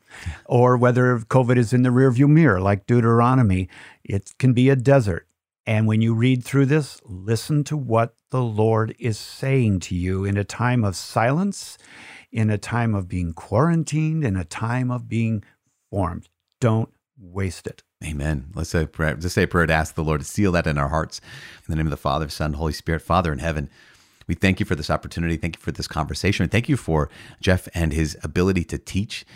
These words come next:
Speaker 2: his, his wisdom and knowledge of your word, that he is, has a heart for you and a heart for people to be able to share this. We thank you for all your good gifts. And we ask that you please, as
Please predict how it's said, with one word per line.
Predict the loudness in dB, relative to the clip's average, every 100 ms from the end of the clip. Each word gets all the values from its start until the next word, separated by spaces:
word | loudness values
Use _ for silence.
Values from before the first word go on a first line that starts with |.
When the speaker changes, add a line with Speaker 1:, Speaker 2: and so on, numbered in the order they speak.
| -20 _
Speaker 2:
his, | -2 0
his | 2 0
wisdom | 2 0 2 2
and | 2
knowledge | 0 2 0 0
of | -2
your | -2
word, | -2 -2 -2 -2
that | -4
he | -4 -6 -8 -20 -20 _ _ -8
is, | -6 -6 -14 -6
has | -2 -2
a |
heart | -2 0 0 0
for | -2
you | 0 2 0
and | -2
a |
heart | -2 -4
for | -4
people | -8 -6 -4 -6
to | -4
be | -4
able | -4
to | -6 -8
share | -6 -4 -4 -6 _ -20 _
this. | -2 -2 -2
We | -4
thank | -2 0 0
you | 0 -2 -4 -12
for | -8 -4
all | 0
your | 2 0
good | -2 -4
gifts. | -2 -4 -2
And |
we | 2
ask | 2 0
that | -4 -8
you |
please, | -6 -2 -4 -4 _ _ _ _ _ _
as | -4 -4